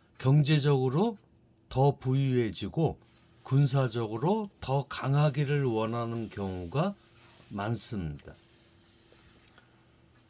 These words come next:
그런데 나라는 부유해도 개인이 행복하지 않다면 그거는 문제가 있죠. 그리고 군대가 강하다고 해서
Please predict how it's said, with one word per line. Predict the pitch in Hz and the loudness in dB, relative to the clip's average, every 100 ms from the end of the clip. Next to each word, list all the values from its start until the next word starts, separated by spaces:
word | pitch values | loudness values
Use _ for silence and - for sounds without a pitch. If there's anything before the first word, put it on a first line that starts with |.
| _ _ _ | _ _ _
그런데 | - 147 170 165 190 - - - - - - - _ _ _ _ | 2 4 4 2 -2 -4 -12 -20 -20 -20 -20 -20 _ _ _ _
나라는 | 107 120 143 165 185 196 196 190 | -2 2 2 0 -2 0 0 -2
부유해도 | 123 131 147 147 139 127 107 95 117 139 80 78 | 0 2 4 4 2 0 -2 0 2 2 0 -6
개인이 | - 120 147 165 160 156 175 226 202 - - - _ _ _ | -4 0 2 2 4 4 4 2 -2 -14 -20 -20 _ _ _
행복하지 | - 202 190 180 - 160 135 156 | 0 2 2 0 0 0 2 0
않다면 | 127 98 101 92 151 - - _ _ _ _ _ | 0 -4 -4 0 0 -2 -8 _ _ _ _ _
그거는 | - 160 185 170 | -2 2 4 2
문제가 | 113 123 107 113 104 | 2 2 2 -2 -4
있죠. | 90 76 - 78 71 _ _ _ _ _ _ _ _ _ _ _ _ _ _ | -6 -8 -12 -12 -12 _ _ _ _ _ _ _ _ _ _ _ _ _ _
그리고 | - 175 196 196 | 4 6 6 4
군대가 | - 143 160 170 170 170 165 | 2 4 4 4 2 2 0
강하다고 | - - 127 139 120 131 120 120 | -2 -2 0 0 0 0 2 2
해서 | 110 95 92 92 170 | 0 0 -4 0 -2